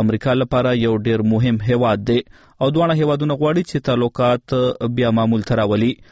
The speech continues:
پرون د زیارت په ورځ د پاکستان د بهرنیو چارو دفتر ویاند عبدالباسط په خپله اونیزه خبري غونډه کې وویل، پاکستان به چارې هم په خپله سلامتۍ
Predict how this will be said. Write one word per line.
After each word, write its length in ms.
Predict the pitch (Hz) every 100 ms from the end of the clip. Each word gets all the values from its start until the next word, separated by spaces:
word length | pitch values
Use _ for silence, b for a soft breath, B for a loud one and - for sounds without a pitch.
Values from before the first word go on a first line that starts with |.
| b b
پرون 240 | - 156 165 160
د 100 | 156
زیارت 240 | 143 151 156
په 80 | 151
ورځ 180 | 160 165
د 120 | 143 131
پاکستان 500 | 123 123 - 147 147
د 80 | 120 117
بهرنیو 260 | 120 131 139
چارو 200 | 135 127
دفتر 380 | 113 - 120 117
ویاند 400 | 110 117 123 127 127
عبدالباسط 680 | - 117 110 110 - 123 113
په 120 | -
خپله 220 | 117 113
اونیزه 280 | 120 139 123 113
خبري 260 | 117 117
غونډه 220 | 120 117 113
کې 120 | 120 -
وویل، 320 | 143 156 143 B B B -
پاکستان 400 | 160 160 196 185
به 80 | 175
چارې 300 | 180 165 165
هم 120 | 160 143
په 100 | -
خپله 260 | 135 131 123
سلامتۍ 540 | 120 113 113 110 139